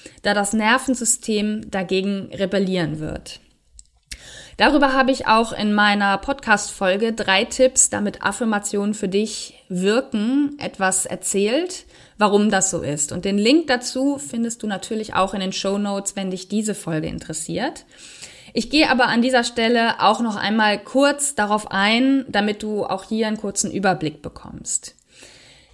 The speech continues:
Nämlich das Thema, warum du das Nervensystem unbedingt mitnehmen musst, wenn du dauerhaft deinen Seinszustand verändern willst.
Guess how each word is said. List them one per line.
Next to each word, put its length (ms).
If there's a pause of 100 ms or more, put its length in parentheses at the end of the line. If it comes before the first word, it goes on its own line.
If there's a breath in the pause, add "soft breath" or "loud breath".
(220 soft breath)
Nämlich 600
das 180
Thema, 520
warum 360
du 100
das 280 (400)
Nervensystem 760
unbedingt 760
mitnehmen 520
musst, 320
wenn 120
du 100
dauerhaft 640
deinen 280
Seinszustand 960
verändern 580
willst. 580